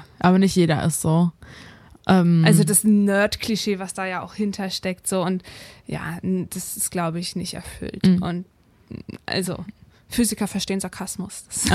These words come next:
Speaker 1: Okay.
Speaker 2: <laughs> das
Speaker 1: Ja.
Speaker 2: sei dazu gesagt, wir haben durchaus auch Humor, also.
Speaker 1: Ja.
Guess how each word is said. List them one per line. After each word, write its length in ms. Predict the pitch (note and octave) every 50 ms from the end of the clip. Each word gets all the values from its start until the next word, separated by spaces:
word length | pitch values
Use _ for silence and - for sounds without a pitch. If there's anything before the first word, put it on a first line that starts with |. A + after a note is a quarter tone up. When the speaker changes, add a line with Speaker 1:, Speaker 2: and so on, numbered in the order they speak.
| G#3+ -
Speaker 1:
Okay. 340 | - A#3+ A#3 A3 F#3+ F3+ F#3+
Speaker 2:
<laughs> 920 | F#3 G3 G3 G#3+ B3 A3 A3 G#3+ - - - - - - - - - -
das 80 | - G3+
Speaker 1:
Ja. 100 | G3 F#3 E3+
Speaker 2:
sei 180 | A3 G3+ G#3
dazu 340 | G#3 G#3+ G3 - - A3+ G#3
gesagt, 460 | G3 G3+ F#3+ G3 F3 E3+ F3 F3+ - -
wir 100 | F#3+ F#3
haben 180 | F#3 F3+ F#3+ F#3
durchaus 400 | G3 F#3+ - - - F#3+ F#3 -
auch 240 | - F3+ F3 - -
Humor, 380 | G3 F#3 F3+ F3 F3+ F3 F3 E3+
also. 300 | F3 F3+ - F#3 G3 - - - - F#3+
Speaker 1:
Ja. 600 | F#3 D#3+ D3 D#3+ D#3 D3+ D#3 D#3+ D#3+ D#3+ E3 E3+